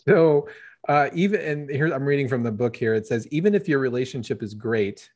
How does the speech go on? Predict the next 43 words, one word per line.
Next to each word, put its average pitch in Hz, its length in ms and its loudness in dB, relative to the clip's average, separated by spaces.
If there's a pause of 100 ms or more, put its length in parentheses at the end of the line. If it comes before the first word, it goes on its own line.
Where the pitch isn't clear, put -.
(180)
your 120 180 0
mate 135 380 -2
likely 120 320 -2
has 110 220 -4
a 104 40 -4
fundamental 117 600 -4
insecurity 117 560 -2
about 104 220 -4
your 98 100 -8
love. 123 460 -2
And 107 100 -8
when 107 120 -4
that 104 120 -4
insecurity 101 480 -6
is 95 140 -10
triggered, 127 340 -2
she - 100 -12
may 101 140 -6
respond 117 420 -8
in 107 80 -6
ways 104 180 -6
that 98 120 -8
confuse 107 380 -10
or - 20 -2
upset 98 260 -8
you 95 120 -12
until 90 180 -14
she - 140 -14
feels 92 240 -12
reassured." 85 420 -14
So 104 100 -14
we 101 120 -10
just, 104 260 -12 (760)
we 113 80 -6
just 117 240 -2
mentioned 104 380 -6
that. 92 220 -10 (1200)
You're 147 180 4
never 190 300 8
closing 175 420 2
the 151 80 -2
deal, 185 240 4
guys. 117 540 -4